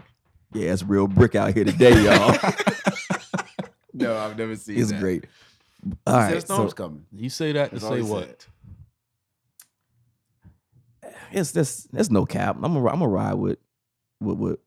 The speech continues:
Speaker 1: Unc was talking about. Like, he, he called it out.
Speaker 2: Mm-hmm.
Speaker 1: Sit him again. Like,
Speaker 2: No, wait, now, no, so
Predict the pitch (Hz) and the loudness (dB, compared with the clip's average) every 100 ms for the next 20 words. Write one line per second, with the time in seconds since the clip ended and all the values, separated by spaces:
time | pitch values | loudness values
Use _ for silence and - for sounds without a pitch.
0 | - 98 85 - 95 101 90 90 92 123 | -6 -4 -6 -6 -4 -4 -4 -4 -4 -4
1 | 131 202 185 208 - 139 101 95 80 - | -4 -6 -8 -10 -2 2 2 0 -2 -4
2 | - _ _ - 80 73 78 _ _ - | -8 _ _ -20 -18 -16 -18 _ _ -18
3 | - - 120 151 160 185 - _ _ 147 | -12 0 2 2 0 -2 -8 _ _ -8
4 | 185 175 101 98 107 - - _ 85 - | -2 0 2 0 -4 -10 -18 _ -20 -10
5 | 147 135 147 131 95 127 127 123 113 101 | -8 -4 -2 -2 -6 -8 -6 -4 -4 -6
6 | - _ 123 117 92 - 113 117 107 104 | -12 _ -8 -8 -10 -10 -6 -4 -4 -10